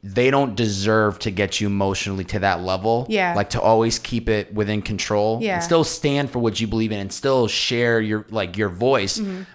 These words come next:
Speaker 1: but always remembering, like, I know where, I, like, I get it.
Speaker 2: But
Speaker 1: I s-
Speaker 2: the, the only way to get through to those people, not that you have to change their minds, but just to let them know how you digest things, is you got to approach it with grace.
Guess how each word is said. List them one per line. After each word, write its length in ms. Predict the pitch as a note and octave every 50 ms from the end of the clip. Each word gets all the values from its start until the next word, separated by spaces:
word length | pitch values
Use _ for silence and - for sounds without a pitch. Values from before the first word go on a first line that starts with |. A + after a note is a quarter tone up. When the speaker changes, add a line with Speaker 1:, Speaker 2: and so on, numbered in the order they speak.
| -
Speaker 1:
but 140 | - A#2+ A#2
always 340 | - B2 B2+ B2+ B2+ A#2+ A#2
remembering, 360 | A#2 A#2 A#2 A#2+ A#2 A#2 G#2+
like, 300 | G#2 F#2+ F#2+ F#2+ F2+ - - _ _ _ _ _ _ _ _ _ _ _ _ _ _ _ _ _ _ _ _ -
I 120 | A2 C3+
know 160 | D#3 D3+ C#3
where, 200 | A#2+ A2 G#2+ G2+
I, 140 | - D#2 E2+ -
like, 160 | A2+ A2 F#2 - -
I 80 | G#2+ G#2+
get 200 | F#2+ A2 A2 G2+
it. 200 | E2+ - - _
Speaker 2:
But 60 | -
Speaker 1:
I 20 | C4 - D4 C#4+
s- 60 | - - - - -
Speaker 2:
the, 60 | G#3
the 140 | G#3 B3+ B3
only 320 | B3 C#4+ D#4+ D#4+ E4 D4+ B3
way 480 | F#3+ F#3+ F#3+ F#3+ F#3+ G3+ A3 A#3 B3 A#3 -
to 80 | A#3
get 320 | G3 F3 G#3 F#3+ - - -
through 180 | F#3+ G3+ G3+
to 80 | G#3 A3+
those 220 | A3+ A3+ A#3+ A#3+
people, 260 | - - C4+ C4 C#4+ C4+
not 160 | C4 C#4 C#4
that 60 | D#4+
you 60 | D#4
have 100 | D#4 D#4
to 60 | - -
change 360 | - - A3 A3+ G#3+ G#3+ F3+
their 120 | G3 F#3+
minds, 260 | F#3 F3 E3+ F3 F3 F3
but 160 | F3+ E3+ -
just 220 | - G#3+ G#3+ -
to 120 | - F3+ F#3+
let 220 | F#3+ G3 G3 G3
them 240 | G#3 G3+ F#3+ G3 F#3+
know 160 | F#3 F3+ F#3
how 140 | F3 F3+ E3
you 260 | D#3+ D#3 E3 F3 F#3
digest 480 | F3 G3+ F#3+ G3 F#3+ F#3+ G#3 G#3 G#3 -
things, 240 | A3 A3 G#3+ G#3+
is 180 | - G#3 F#3+ E3+
you 80 | G3 F#3
got 280 | E3+ - F#3 F3+ F3+
to 100 | F#3 F#3
approach 380 | F3+ F3 F3+ - F#3 F3+ F3+ E3+
it 40 | E3+
with 160 | E3+ E3 -
grace. 460 | - F3 E3 - - - - -